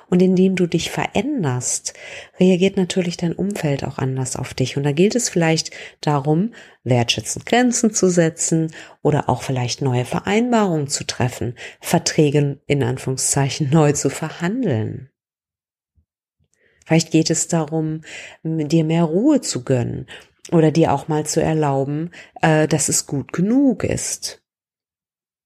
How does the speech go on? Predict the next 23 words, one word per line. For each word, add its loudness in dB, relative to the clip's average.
Und 2
dann 4
sind 2
wir 2
bei 4
der 2
wahren 0
Natur -2
der 2
Situation. 0
Da 2
öffnest 0
du 0
dich, 0
an -2
dieser 2
Stelle 4
öffnest 0
du 0
dich 0
für -4
die 2
Wahrheit. -2